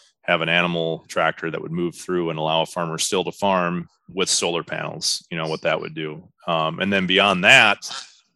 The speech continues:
uh, one of the things I think we'll probably focus on right off the bat is making cluster clucks for, uh, you know, people in urban areas or in suburban areas where maybe you live outside a metroplex and you have five acres in an acreage and you've got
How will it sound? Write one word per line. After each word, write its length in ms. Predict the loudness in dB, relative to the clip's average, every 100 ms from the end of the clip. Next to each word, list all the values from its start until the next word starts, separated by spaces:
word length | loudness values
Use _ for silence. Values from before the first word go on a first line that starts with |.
| _ 0
uh, 260 | 4 4
one 160 | 4 2
of 60 |
the 60 | 2
things 280 | 2 2 2
I 100 | 0
think 260 | 0 -4 -2
we'll 120 | -2
probably 340 | 4 6 6
focus 440 | 2 -2 -2 -2 -2
on 200 | -2 0
right 160 | 0
off 280 | 2 0 -2
the 60 | -6
bat 360 | 0 4 2 0 -2
is 420 | -2 -2 -4 -2
making 440 | 0 0 0 -8
cluster 360 | 0 0 0 -6
clucks 400 | -2 -2 -2 -6
for, 460 | -4 -2 -2 -4 -8 _ _ -20 _ _ -4
uh, 500 | 2 2 2 0 -2 -6 -12
you 120 | -6 -4
know, 140 | -4
people 420 | -2 -2 0 -2
in 180 | -2 -2
urban 260 | -2 -4 -4
areas 580 | -4 -4 -4 -4 -6 -6
or 220 | -4 -2
in 200 | -4 -2
suburban 600 | 0 0 0 -2 -2 -4
areas 360 | -6 -6 -8 -6
where 140 | -6
maybe 280 | -2 -2 0
you 400 | -2 -4 -6 -8 _ -20 -20 _
live 160 | 0 4
outside 420 | 4 4 2 2
a 40 | 2
metroplex 720 | 0 -2 -4 0 0 0 -4
and 120 | -4
you 140 | -2
have 340 | 0 2 2 0
five 260 | 2 4
acres 480 | 2 0 -4 -10 -8
in 80 | -8
an 120 | -6
acreage 600 | -6 -6 -6 -8 -6 -8
and 240 | -8 -8 -10
you've 160 | -6
got 240 | 0 2